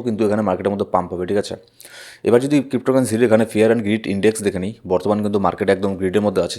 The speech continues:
সেভেন্টি ফোর স্কোর চলছে। এর কারণ কি? এর কারণ হচ্ছে বিটকয়েনের মধ্যে একটা পাম্প হয়ে যাওয়া। তো আমরা, আহ, কি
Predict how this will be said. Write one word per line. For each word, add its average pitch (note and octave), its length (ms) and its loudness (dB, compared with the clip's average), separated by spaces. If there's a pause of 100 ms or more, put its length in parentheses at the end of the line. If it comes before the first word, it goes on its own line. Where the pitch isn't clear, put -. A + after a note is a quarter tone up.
সেভেন্টি F#2+ 300 -2
ফোর F#2+ 120 0 (120)
স্কোর F#2+ 240 -2
চলছে। E2+ 200 -6 (140)
এর - 140 0
কারণ G2 240 4
কি? - 80 -8 (340)
এর F#2 140 0
কারণ F#2 200 2
হচ্ছে A2 180 -4 (100)
বিটকয়েনের G#2+ 400 0
মধ্যে F#2+ 180 -2 (200)
একটা G2 120 -10 (100)
পাম্প E2 200 -6
হয়ে E2 140 -6
যাওয়া। E2 120 -6 (380)
তো - 120 0
আমরা, B2 260 4
আহ, A2+ 440 2
কি B2+ 60 -2